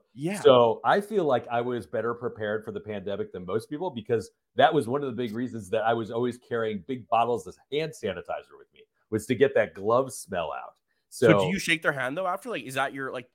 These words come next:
Speaker 1: is it customary? 'Cause, I don't know, like, I interviewed Justin Barron on the Canadiens on Saturday, and, like, I'm not feeling that great. Maybe he has a cold. Should I send a pre-, should I send a <laughs> pre-, a freedom of information request?
Speaker 2: Well, I feel like now you have a built-in excuse.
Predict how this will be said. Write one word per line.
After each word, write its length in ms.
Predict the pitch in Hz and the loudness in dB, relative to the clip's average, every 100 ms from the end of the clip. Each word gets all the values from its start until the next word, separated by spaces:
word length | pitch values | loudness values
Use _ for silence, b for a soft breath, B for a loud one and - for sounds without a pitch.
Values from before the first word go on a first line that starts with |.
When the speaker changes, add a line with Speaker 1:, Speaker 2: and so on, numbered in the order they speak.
| - | -18
Speaker 1:
is 140 | 120 | -8
it 120 | 135 | -8
customary? 420 | - 117 - 156 180 | -4 -6 -4 -6 0
'Cause, 220 | 143 - b b b - | 0 -2 b b b 4
I 80 | 135 | 8
don't 80 | |
know, 180 | 143 113 | 8 6
like, 300 | - 123 - _ _ _ - | 2 -10 -12 _ _ _ -2
I 100 | 131 | 0
interviewed 280 | 135 151 151 | 0 -2 0
Justin 400 | 131 120 - 117 | 2 2 0 -2
Barron 240 | 110 120 | -2 -2
on 60 | 107 | -4
the 100 | 87 - _ | -8 -12 _
Canadiens 800 | - 113 123 107 95 92 - - _ _ _ - | -2 0 0 -2 -4 -8 -14 -14 _ _ _ -2
on 160 | 110 110 | 0 0
Saturday, 640 | - 113 120 107 87 90 | 2 2 2 0 -8 -12
and, 100 | 101 | -12
like, 220 | 98 98 | -12 -12
I'm 140 | - 107 | -12 -2
not 260 | 110 107 | 0 0
feeling 180 | - 123 | 0 -4
that 120 | 104 | -4
great. 240 | 95 131 90 | -2 -2 -2
Maybe 300 | 101 110 117 | -6 -8 -6
he 60 | |
has 100 | 117 | -8
a 40 | 110 | -8
cold. 340 | - 135 87 _ _ _ | -6 -6 -6 _ _ _
Should 160 | - | -2
I 20 | |
send 180 | 120 131 | 0 -2
a 60 | 117 | -4
pre-, 220 | - 104 - | -4 -6 -6
should 120 | - | -10
I 40 | |
send 220 | 113 127 123 | -8 -10 2
a 120 | 151 | 2
<laughs> 0 | |
pre-, 280 | 135 - 156 - B | 2 2 2 2 B
a 80 | 151 | 4
freedom 260 | 143 156 156 | 6 6 4
of 80 | 139 | 4
information 480 | 135 139 113 110 | -2 -2 -2 -2
request? 440 | 165 - 139 - - _ _ | -2 2 2 0 -14 _ _
Speaker 2:
Well, 180 | - 151 | 8 12
I 100 | 147 | 12
feel 280 | 156 208 190 | 8 6 8
like 200 | 143 - | 6 4
now 460 | 120 117 131 156 180 | 2 6 8 6 2
you 200 | 127 127 | 0 4
have 180 | 135 | 4
a 40 | 117 | 2
built-in 460 | 95 131 151 170 | 2 2 2 -2
excuse. 580 | 143 135 - 107 101 - | -8 -8 -8 -6 -6 -12